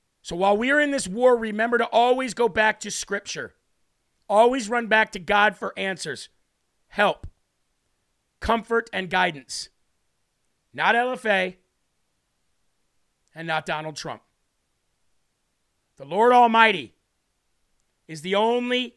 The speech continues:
way to peace and the only way to prosperity. In Jesus' name we pray. Amen.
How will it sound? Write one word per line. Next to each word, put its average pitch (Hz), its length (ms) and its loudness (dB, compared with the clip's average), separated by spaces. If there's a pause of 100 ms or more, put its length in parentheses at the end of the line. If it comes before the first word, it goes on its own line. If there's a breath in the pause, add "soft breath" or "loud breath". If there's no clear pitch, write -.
way 156 480 0 (560)
to 180 160 -14
peace - 580 -10 (920)
and 156 100 -20
the 156 80 -14
only 196 220 -8
way 196 160 -6
to 196 60 -8
prosperity. 147 760 -8 (1800)
In 160 140 -14
Jesus' 180 360 -8
name 180 220 -6
we 170 80 -8
pray. 143 380 -8 (1000)
Amen. 131 380 -12